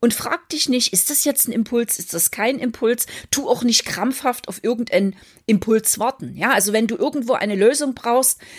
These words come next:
für, für irgendein Problem, dann sag einfach, „Liebes Universum, es wäre cool, wenn du mir hierfür irgendwie eine Lösung bringen würdest“, und dann gib die ganze Geschichte ab und lass das Universum machen,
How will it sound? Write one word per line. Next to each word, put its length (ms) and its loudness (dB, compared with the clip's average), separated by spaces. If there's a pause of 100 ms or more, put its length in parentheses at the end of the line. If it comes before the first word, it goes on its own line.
für, 280 0
für 160 -2
irgendein 420 0
Problem, 440 2
dann 120 -2
sag 240 -2
einfach, 300 -2
„Liebes 260 0
Universum, 600 0
es 160 -8
wäre 260 2 (140)
cool, 260 4 (280)
wenn 140 2
du 100 -2
mir 180 4
hierfür 440 2
irgendwie 720 0 (340)
eine 220 4
Lösung 640 4 (200)
bringen 440 4
würdest“, 460 -2
und 100 0
dann 140 0
gib 160 -8
die 100 -6
ganze 300 0
Geschichte 460 0
ab 180 2
und 80 0
lass 220 2
das 140 -2
Universum 560 2
machen, 360 0